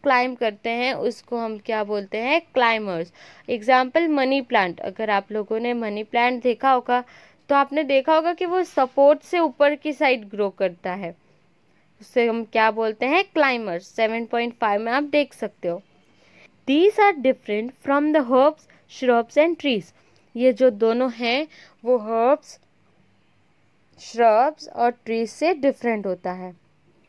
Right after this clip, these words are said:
Perhaps there are some plants in your school or at home that you take care of। मतलब कि आपके स्कूल या आपके घर में ऐसे प्लांट्स हैं जिनका आप ध्यान रखते हो।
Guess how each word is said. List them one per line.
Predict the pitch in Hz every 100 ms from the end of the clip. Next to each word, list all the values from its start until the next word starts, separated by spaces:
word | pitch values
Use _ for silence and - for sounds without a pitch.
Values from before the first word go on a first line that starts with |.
| _ _ _ _ _ _ - - _ 269
Perhaps | 285 311 359 -
there | - 294 294
are | 294 277 -
some | 370 453 -
plants | 277 240 226 226 185 247
in | 240 233
your | 226 -
school | - 220 226 240 _ _ _
or | 294 349 349
at | 330 254
home | 247 226 247 247 _ _ 233
that | 247 254 330
you | 349 -
take | 269 254 -
care | 202 196
of। | 202 185 - _ _ _ -
मतलब | 196 220 262 254 -
कि |
आपके | 247 226 _ 214
स्कूल | - - 214 247
या | 247 240
आपके | 220 240
घर | 214 226 220
में | 233
ऐसे | - 226 240
प्लांट्स | - 233 220 214
हैं | 233 277
जिनका | 277 269 240 254
आप | - 208
ध्यान | 196 208 202 220
रखते | 240 240 -
हो। | 262 277